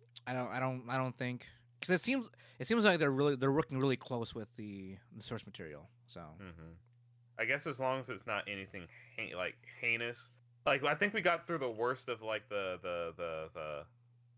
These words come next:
Speaker 2: what's it, the, um, like, uh,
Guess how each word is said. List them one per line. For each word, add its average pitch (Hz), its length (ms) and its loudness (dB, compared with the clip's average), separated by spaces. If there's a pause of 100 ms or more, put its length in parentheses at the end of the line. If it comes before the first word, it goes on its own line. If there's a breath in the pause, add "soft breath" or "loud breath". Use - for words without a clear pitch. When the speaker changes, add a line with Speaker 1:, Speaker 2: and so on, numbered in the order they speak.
(540)
Speaker 2:
what's 104 300 -4
it, 85 160 -8
the, 90 180 -2
um, 82 400 -2
like, 76 220 -8 (1900)
uh, 123 240 4